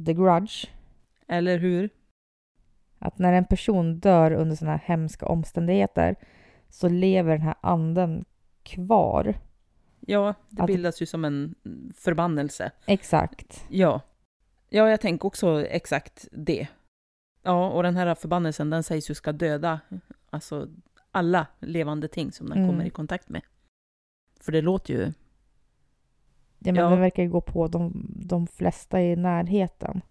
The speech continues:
Speaker 2: Mm.
Speaker 1: Och det är lite kanske hoppigt och hackigt att hänga med.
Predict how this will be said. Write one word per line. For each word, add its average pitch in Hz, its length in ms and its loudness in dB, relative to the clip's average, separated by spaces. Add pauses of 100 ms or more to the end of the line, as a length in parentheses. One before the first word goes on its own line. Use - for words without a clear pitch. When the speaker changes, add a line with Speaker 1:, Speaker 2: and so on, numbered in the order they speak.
Speaker 2:
Mm. 214 280 4 (760)
Speaker 1:
Och 165 200 0 (280)
det 190 180 0
är 196 120 8
lite 208 380 2
kanske 160 280 2
hoppigt - 480 0
och 160 80 2
hackigt - 340 -2
att - 320 -6
hänga 170 320 0
med. 180 360 4